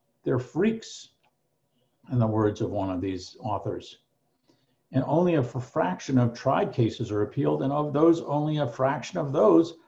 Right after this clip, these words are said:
are decided with a written opinion. So what you are focusing on in your law school classes is a very unrepresentative part of the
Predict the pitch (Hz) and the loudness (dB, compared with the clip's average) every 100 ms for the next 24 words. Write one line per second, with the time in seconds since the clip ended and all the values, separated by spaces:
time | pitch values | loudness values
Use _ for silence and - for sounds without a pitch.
0 | _ 160 147 127 147 135 147 139 147 151 | _ -4 -2 0 2 2 2 0 0 2
1 | 139 151 151 156 170 185 139 110 - 127 | 2 0 -2 -4 -4 0 0 0 -2 2
2 | 120 123 - - 143 160 147 190 185 147 | 2 2 -4 -10 0 0 2 4 6 6
3 | 147 - - 170 180 160 - 143 135 131 | 4 -4 2 4 6 4 0 0 4 6
4 | 135 123 113 110 120 156 - - - 131 | 6 4 2 2 0 0 0 -2 -2 -2
5 | 120 104 110 123 113 - _ _ _ _ | -2 0 0 0 0 -2 _ _ _ _
6 | _ - 139 123 120 110 117 156 170 160 | _ -4 0 4 4 2 4 4 6 6
7 | 147 123 - _ _ _ _ _ _ _ | 4 -6 -10 _ _ _ _ _ _ _
8 | _ - 147 175 151 135 131 120 113 123 | _ -2 2 2 6 4 6 2 4 6
9 | 123 113 113 113 - _ _ _ _ _ | 6 6 6 4 -2 _ _ _ _ _
10 | _ - - 139 135 - - 120 110 110 | _ -14 0 4 4 2 -4 -2 -2 -4
11 | 123 117 107 104 | -4 0 0 -2